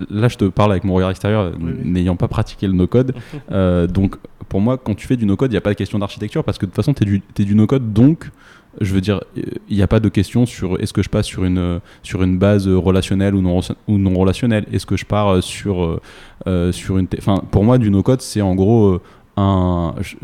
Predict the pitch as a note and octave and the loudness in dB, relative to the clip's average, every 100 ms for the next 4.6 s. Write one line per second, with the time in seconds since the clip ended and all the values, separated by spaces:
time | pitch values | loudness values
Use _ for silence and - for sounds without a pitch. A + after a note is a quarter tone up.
0 | - D2+ E2 E2+ G#2+ G2 G#2+ G2 - F#2 | -6 -2 -2 -2 -4 -2 0 0 0 0
1 | F#2+ G2+ B2 F#2+ F2+ G2+ A#2 G2+ F2+ F2+ | 0 2 2 0 0 0 0 0 -2 0
2 | - G#2 A2+ A2 F#2+ - G#2+ G#2 G2 F#2+ | 2 4 4 2 0 -2 -4 0 0 0
3 | F#2+ G2 G2 G2 G#2 F#2+ F#2 F2+ - B2 | 0 0 2 2 2 0 -2 -4 -4 -4
4 | G#2+ F2+ - G#2 F#2 | -2 -2 -2 -4 -4